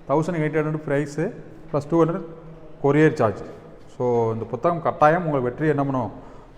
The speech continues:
உறுதி செய்யக்கூடியதா இருக்கும். So, லாஸ்ட்டு டைம் இதுதான் எனக்கு அப்படின்னா, நீங்க என்ன பண்ணுங்க? தீவிரமா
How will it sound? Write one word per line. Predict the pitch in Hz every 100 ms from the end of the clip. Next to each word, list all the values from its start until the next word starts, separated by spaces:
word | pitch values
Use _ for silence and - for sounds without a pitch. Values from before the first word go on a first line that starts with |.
| -
உறுதி | 131 156 160
செய்யக்கூடியதா | 135 131 131
இருக்கும். | 120 151 196 -
So, | 151 135
லாஸ்ட்டு | 139 202 202 208 180 120 - - - - - - -
டைம் | 147 143 127
இதுதான் | 131 156 143
எனக்கு | 127 127 120
அப்படின்னா, | 120 156 208
நீங்க | 156 139
என்ன | 156
பண்ணுங்க? | 147 131 107 101 -
தீவிரமா | 185 175